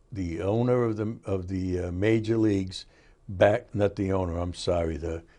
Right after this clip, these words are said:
commissioner was, was a man by the name of Judge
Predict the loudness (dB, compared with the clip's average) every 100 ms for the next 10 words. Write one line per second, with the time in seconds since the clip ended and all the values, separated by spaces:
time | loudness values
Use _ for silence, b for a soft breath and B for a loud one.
0 | b -4 2 2 2 -6 -4 -6 -8 b
1 | b b -2 -2 -4 -12 _ -6 -4 0
2 | 0 2 2 2 0 0 -2 -2 -4 -8
3 | -8 6 8 8 2 -12